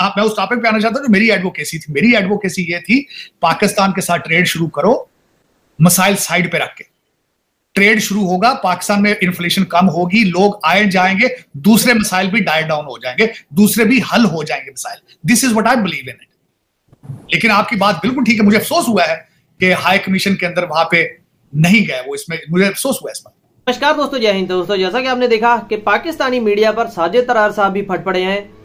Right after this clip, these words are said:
Speaker 2: और वहां पर हसन निसार भी फट पड़ा है। जैसे कि आपने उनकी बातें सुनी ली हैं,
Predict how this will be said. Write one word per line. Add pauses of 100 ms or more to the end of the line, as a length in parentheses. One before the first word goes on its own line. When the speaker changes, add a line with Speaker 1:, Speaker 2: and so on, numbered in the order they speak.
(160)
Speaker 2:
और
वहां
पर
हसन
निसार
भी
फट
पड़ा
है। (200)
जैसे
कि
आपने
उनकी
बातें
सुनी
ली
हैं,